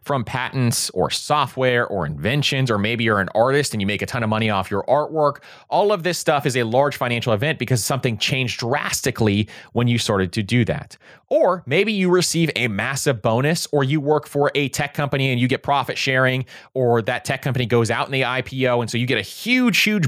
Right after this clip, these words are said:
bonus out there because you've been working for this company, and part of your incentive package was that you got this large bonus. Well, that's another large financial event that happened for you when you were in your early twenties. So there's just a ton of different things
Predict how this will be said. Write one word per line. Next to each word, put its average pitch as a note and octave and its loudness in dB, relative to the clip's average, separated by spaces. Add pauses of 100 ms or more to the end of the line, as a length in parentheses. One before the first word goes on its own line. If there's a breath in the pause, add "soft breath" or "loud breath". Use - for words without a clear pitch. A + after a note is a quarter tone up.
(140)
bonus D#3 0
out F2+ -2
there F#2 2 (260 loud breath)
because B2+ 0
you've B2 0
been A#2+ -2
working D#3 0
for D3 -2
this C#3 2
company, A#2+ 0 (160 loud breath)
and A2+ -4
part B2+ 0
of A2+ 0
your C3+ 0
incentive G#3 0
package A2 -2 (200 loud breath)
was E3 0
that C3 -2
you C#3 -2
got B2+ -2
this A#2+ -2
large F#2+ 2
bonus. D3 -2
Well, A2+ -2
that's D#3+ 0
another F3 2
large C3+ 0
financial B2+ 0
event D3+ 0 (220 loud breath)
that A#2+ -2
happened E3+ -4
for A#2+ 2
you A#2 4
when A#2+ 0
you A#2 4
were A2+ 4
in A#2 0
your A2 2
early G2+ 4
twenties. - -2
So - -2
there's A#3 0
just - -8
a C#4 0
ton - 0
of E4 -2
different F#3 0
things C#3+ -2